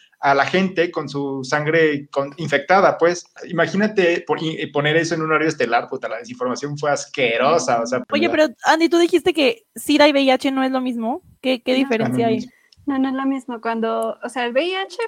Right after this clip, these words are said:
Speaker 3: pues, es la primera etapa de la enfermedad, podríamos decir. Ya cuando está, no está tratada, hay infecciones oportunistas, o sea, es la parte más avanzada del sida.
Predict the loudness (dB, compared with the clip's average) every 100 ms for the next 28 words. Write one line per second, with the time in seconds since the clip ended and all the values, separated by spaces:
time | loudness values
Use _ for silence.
0 | -8 -14 -14 -16 -20 _ _ _ 0 0
1 | 0 -2 -4 -4 -6 -8 -8 -8 -8 -10
2 | -14 -14 -12 -12 -12 -14 -14 -12 -12 -12
3 | -12 -10 -4 -2 0 -2 -2 -4 -2 0
4 | -4 -8 -8 -8 -6 -4 -4 -6 -10 -14
5 | _ _ _ -2 -2 -8 -14 -14 -14 -14
6 | -10 -10 -10 -8 -8 -6 -6 -6 -6 -6
7 | -4 -2 -2 0 -2 0 -2 -2 -6 -2
8 | -2 -2 -4 -4 -4 -8 -8 -8 -12